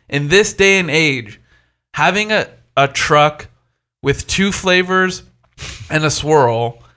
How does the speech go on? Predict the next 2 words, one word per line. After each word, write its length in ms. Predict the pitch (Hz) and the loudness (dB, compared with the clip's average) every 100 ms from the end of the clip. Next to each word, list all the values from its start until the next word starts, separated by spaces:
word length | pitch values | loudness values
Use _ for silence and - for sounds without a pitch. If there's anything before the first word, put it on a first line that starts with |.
| _ _ _ _ _ - | _ _ _ _ _ 0
is 600 | 147 156 156 156 151 - | 2 4 2 -2 -6 -10
differentiating. 1040 | - 185 185 202 254 294 214 147 117 - | -2 -2 0 2 0 0 -4 -4 -6 -12